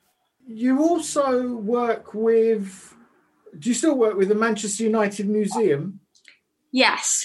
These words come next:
Speaker 2: but 'cause of covid, it's not been <laughs> open for, like, a year. So no, as well, at the moment.
Speaker 1: Okay.
Speaker 2: But yeah, no, when it opens again, yeah.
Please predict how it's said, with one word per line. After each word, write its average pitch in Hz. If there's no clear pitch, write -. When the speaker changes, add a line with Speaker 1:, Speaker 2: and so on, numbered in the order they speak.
Speaker 2:
but 226
'cause 254
of 226
covid, 220
it's -
not 208
been 233
<laughs> 247
open 277
for, -
like, 220
a 240
year. 240
So 285
no, 240
as 247
well, 208
at 302
the 285
moment. 226
Speaker 1:
Okay. 175
Speaker 2:
But 254
yeah, 262
no, 240
when 262
it 262
opens 254
again, 214
yeah. 196